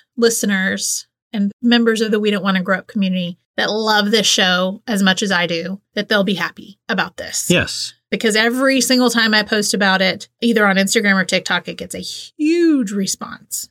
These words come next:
Speaker 1: So I just feel like people love it. And so why not talk about it some more?
Speaker 2: Right. And we'll do this a little differently than we did our Pilots on Patreon series, that we were still very new to covering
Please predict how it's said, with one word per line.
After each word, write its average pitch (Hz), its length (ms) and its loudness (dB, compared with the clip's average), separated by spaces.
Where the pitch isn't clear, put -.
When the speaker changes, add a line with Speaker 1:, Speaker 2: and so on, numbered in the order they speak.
Speaker 1:
So 202 140 0
I 196 80 4
just 196 240 0
feel 196 200 2
like 170 260 -2
people 180 260 -6
love 165 180 -8
it. 170 180 -6
And 185 160 -6
so 175 120 -2
why 170 220 -2
not 165 240 -8
talk 226 200 0
about 208 160 0
it - 120 0
some 196 160 2
more? 180 300 -8
Speaker 2:
Right. 156 180 2
And 151 120 0
we'll 190 100 4
do 214 180 2
this 202 200 2
a 185 80 2
little 180 220 4
differently 123 600 0
than 120 140 2
we 113 100 4
did 117 220 2
our 104 200 4
Pilots 110 460 0
on 98 140 4
Patreon 90 580 -2
series, 85 380 -2
that 120 220 -2
we 135 100 2
were 127 240 2
still 175 400 2
very 143 340 4
new 123 580 2
to 98 720 4
covering 98 760 0